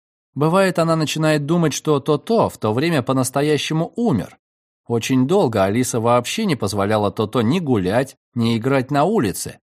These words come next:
но для Тото это было настоящей пыткой. Но важнее всего, что Якобсен был не согласен.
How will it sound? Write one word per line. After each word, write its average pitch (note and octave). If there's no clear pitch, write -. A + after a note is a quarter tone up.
но C3+
для A2+
Тото B2+
это A2+
было D3+
настоящей D#3
пыткой. D#3+
Но E3
важнее E3
всего, D#3
что B2+
Якобсен A2+
был C#3
не C#3
согласен. E3